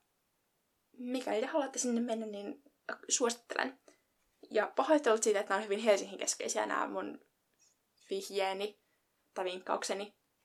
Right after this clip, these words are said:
Mä lähinnä tiedän Helsingin tapahtumista, koska täällä mä asustelen. Mutta toivottavasti joku muu osaa mainostaa muidenkin Pride-tapahtumien ohjelmaa. Mutta siinä oli ehkä kaikki,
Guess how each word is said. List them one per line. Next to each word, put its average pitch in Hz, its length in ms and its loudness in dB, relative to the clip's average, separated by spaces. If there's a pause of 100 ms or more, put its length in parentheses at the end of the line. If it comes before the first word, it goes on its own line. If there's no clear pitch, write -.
(140)
Mä - 200 -4 (220)
lähinnä 208 360 -6
tiedän 202 240 4
Helsingin 226 400 0
tapahtumista, 233 520 0
koska 226 240 -4
täällä 190 240 0
mä 208 260 -4
asustelen. 240 600 -2 (1400)
Mutta 233 220 -16
toivottavasti 220 480 0
joku 226 480 0
muu 202 240 -2
osaa 202 240 2
mainostaa 196 500 0
muidenkin 220 580 -2 (380)
Pride-tapahtumien 262 960 -4
ohjelmaa. 262 640 -6 (420)
Mutta - 440 -2 (500)
siinä 359 640 4
oli 226 260 2
ehkä 214 220 0
kaikki, 233 760 -2